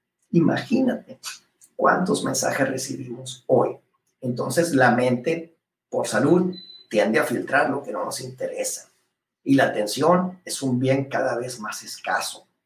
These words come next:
Entonces, ¿cómo diferenciarte de todas las demás opciones? ¿Cómo llegar a aquellas personas? Pues, olvídate de usar la escopeta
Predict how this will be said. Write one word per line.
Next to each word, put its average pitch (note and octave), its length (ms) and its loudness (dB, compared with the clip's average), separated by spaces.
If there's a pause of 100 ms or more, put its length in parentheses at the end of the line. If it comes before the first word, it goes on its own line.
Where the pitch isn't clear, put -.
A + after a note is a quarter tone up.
(160)
Entonces, C#3 400 -2
¿cómo A3 480 4 (260)
diferenciarte C#3+ 1000 2
de E3 100 4
todas D3 280 0
las - 140 -2
demás A#2 320 -6
opciones? - 680 -8 (480)
¿Cómo F3 300 4
llegar D#3 340 6
a E3+ 60 2
aquellas E3 380 2
personas? C3 640 -4
Pues, - 300 -6 (560)
olvídate F#3 1000 4
de E3+ 80 0
usar C#3+ 320 0
la E3 60 2
escopeta C3+ 880 -4